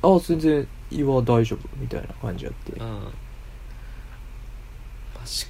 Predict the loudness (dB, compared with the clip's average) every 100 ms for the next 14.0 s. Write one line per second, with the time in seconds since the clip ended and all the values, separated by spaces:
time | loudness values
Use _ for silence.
0 | -10 -10 -8 -6 -2 0 2 2 4 6
1 | 6 6 6 4 4 2 0 0 0 2
2 | 2 4 6 4 4 4 2 2 -4 -6
3 | -10 -12 -6 -2 0 -2 -2 -4 -4 -8
4 | -12 -12 -12 -12 -12 -12 -12 -8 -6 -6
5 | -6 -8 -10 -12 -12 -4 6 6 8 4
6 | 2 0 -2 -4 -4 -4 -4 -8 -10 -10
7 | -4 2 4 4 2 2 2 2 0 -4
8 | -6 -6 -8 -8 -2 0 0 -2 -4 -6
9 | -10 -12 -12 -12 -12 -12 -12 0 4 6
10 | 4 -2 -10 -12 -12 -12 -14 -14 -12 -12
11 | -12 -12 -12 -8 0 6 6 6 4 6
12 | 6 6 4 4 0 0 -2 -4 -4 -2
13 | -2 -2 -4 -2 -2 -4 -4 -4 -4 -6